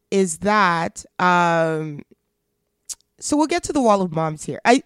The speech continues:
moms have a very, mothers have a very important part in protesting.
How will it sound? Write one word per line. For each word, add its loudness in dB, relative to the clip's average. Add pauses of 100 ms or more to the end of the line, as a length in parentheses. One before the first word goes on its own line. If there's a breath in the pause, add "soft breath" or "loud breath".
(140)
moms 0
have 0
a 2
very, -2
mothers 0
have -6
a 0
very -2
important -8
part -2
in -10
protesting. -14